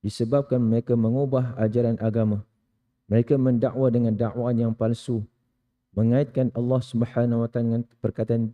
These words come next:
yang tidak benar, menganggap mereka lah orang yang terpilih, menganggap mereka yang paling dicintai oleh Allah berbanding dengan makhluk yang lain. Lalu dikemukakan persoalan kepada mereka, kalau benar apa yang didakwa itu,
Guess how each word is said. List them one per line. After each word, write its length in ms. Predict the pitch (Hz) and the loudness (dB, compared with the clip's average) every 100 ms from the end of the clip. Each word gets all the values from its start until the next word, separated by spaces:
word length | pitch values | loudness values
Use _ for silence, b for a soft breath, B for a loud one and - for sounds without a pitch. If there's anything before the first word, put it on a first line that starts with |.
| _ _ | _ _
yang 160 | 117 113 | -2 0
tidak 320 | 123 113 98 | 0 -2 0
benar, 400 | 117 113 95 - _ _ _ _ _ | 0 0 -2 -8 _ _ _ _ _
menganggap 400 | 98 107 127 131 | -2 0 2 0
mereka 560 | 95 113 120 120 127 131 | 0 2 2 0 0 0
lah 160 | 120 107 | 0 0
orang 320 | 117 117 113 | 0 2 0
yang 40 | 113 | -2
terpilih, 480 | 110 117 113 110 - _ _ _ _ _ 107 | -2 -2 0 -2 -6 _ _ _ _ _ 0
menganggap 320 | 117 120 107 | 2 2 2
mereka 320 | 117 117 135 | 2 2 2
yang 240 | 123 120 113 | 2 2 0
paling 320 | 123 139 120 | 0 0 0
dicintai 480 | 120 123 117 127 117 | 0 -2 0 -2 0
oleh 240 | 120 120 | 0 0
Allah 240 | 104 120 | 0 0
berbanding 480 | 113 117 107 117 120 | 0 0 0 0 2
dengan 240 | 117 117 110 | 0 0 0
makhluk 400 | 113 120 117 110 | 0 -2 -2 0
yang 160 | 110 | 0
lain. 320 | 113 107 101 - _ _ _ _ _ _ 104 | 2 0 -2 -10 _ _ _ _ _ _ 0
Lalu 260 | 117 117 | 2 0
dikemukakan 640 | 117 113 113 135 127 113 | 2 2 2 -2 -4 -4
persoalan 560 | 110 104 - 110 113 110 | -4 -6 -6 -2 0 0
kepada 320 | 110 101 104 | -2 -2 0
mereka, 320 | 101 98 98 | 0 0 -2
kalau 240 | - 107 104 | -2 -2 0
benar 320 | 117 139 135 113 | 0 0 -2 -4
apa 160 | 113 | -4
yang 160 | 120 110 | -2 -2
didakwa 400 | 110 104 123 101 | -4 -4 -4 -2
itu, 320 | 110 - 139 | -4 -6 -8